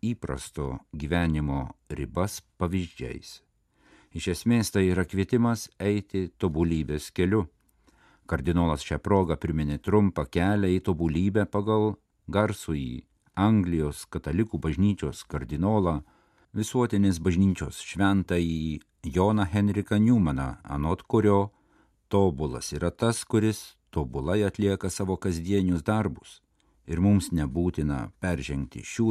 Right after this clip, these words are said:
ribų, kad atrastume tobulybę. Šventieji yra ne praeities palikimas, o ateities projektas, patikino suvažiavimo pristatyme sociologė Čečilija Kosta.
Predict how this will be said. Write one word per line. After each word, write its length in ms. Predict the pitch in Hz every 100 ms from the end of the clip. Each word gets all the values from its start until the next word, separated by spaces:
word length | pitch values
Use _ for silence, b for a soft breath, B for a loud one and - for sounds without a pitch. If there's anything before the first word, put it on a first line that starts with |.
| 98
ribų, 280 | 90 82 82 -
kad 160 | 73
atrastume 840 | 87 85 76 69 - 67 67 64 67 - _ _
tobulybę. 640 | - 87 80 73 65 62 - _ b b b b b
Šventieji 880 | - 107 107 98 131 139 120 98 92
yra 240 | 95 113
ne 240 | 98 90 107
praeities 800 | - 85 85 73 67 98 110 -
palikimas, 760 | - 113 113 120 117 117 110 - -
o 320 | 82 85 98 -
ateities 600 | 95 - 98 - 104 98
projektas, 680 | - 107 110 131 - 95 -
patikino 500 | - 87 85 85 85
suvažiavimo 720 | - 78 78 82 78 76 67
pristatyme 720 | - 95 - 117 113 110 98 92
sociologė 920 | 95 - 120 117 113 113 101 98 85 _
Čečilija 580 | - 107 - 85 82 85
Kosta. 540 | - 69 - - -